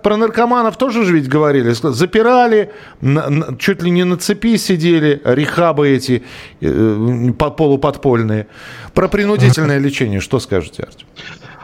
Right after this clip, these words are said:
Speaker 2: Э, ну, во-первых, это не принудительное, не добровольное.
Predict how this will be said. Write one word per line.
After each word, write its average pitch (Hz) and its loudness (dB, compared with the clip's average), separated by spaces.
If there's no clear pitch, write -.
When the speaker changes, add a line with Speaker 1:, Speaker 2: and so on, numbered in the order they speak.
Speaker 2:
Э, 123 4
ну, 127 0
во-первых, 131 0
это 123 -4
не 131 0
принудительное, 127 0
не 117 0
добровольное. 127 0